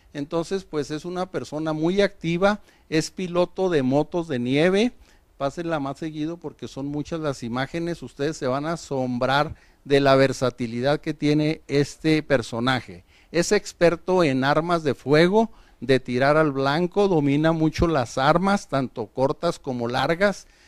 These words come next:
Aquí lo vemos forjando hierro, es demostrando su poderío físico. En la siguiente imagen lo vemos piloteando un, eh, una unidad de Fórmula uno, es decir, un automóvil de Fórmula uno. También aquí lo vemos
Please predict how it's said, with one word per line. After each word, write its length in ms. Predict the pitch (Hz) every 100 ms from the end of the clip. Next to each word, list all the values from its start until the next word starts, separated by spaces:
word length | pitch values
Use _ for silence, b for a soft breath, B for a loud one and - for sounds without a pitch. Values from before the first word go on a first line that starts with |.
| b b
Aquí 300 | 139 - 160
lo 100 | 170
vemos 340 | 170 170 180
forjando 640 | - 135 123 139 151 165 160
hierro, 480 | 131 135 156 175
es 120 | 170 147
demostrando 800 | 160 156 123 - 139 151 156 170
su 200 | - 135
poderío 580 | - 127 120 117 131 151
físico. 640 | - 147 - 170 - 226 b b b b -
En 160 | 139 143
la 100 | 139
siguiente 440 | 160 147 170 185
imagen 440 | 202 190 180 190
lo 80 | 180
vemos 340 | 143 147 185 -
piloteando 1000 | _ 156 139 131 - 143 151 165 185 185 b b b _
un, 380 | 147 160 175 180
eh, 520 | 180 180 165 131 113 - - - -
una 220 | 156 151 190
unidad 520 | 190 165 135 143 165
de 120 | 180
Fórmula 520 | 160 147 151 170 160
uno, 400 | 139 147 190 202
es 80 | 170
decir, 320 | 165 151 160
un 100 | 165
automóvil 640 | 170 175 - 135 139 160 170
de 100 | 135
Fórmula 520 | - 139 156 160 139
uno. 380 | 139 165 196 226
También 420 | 160 135 139 156
aquí 200 | 156 156
lo 160 | 156 160
vemos 420 | 151 156 160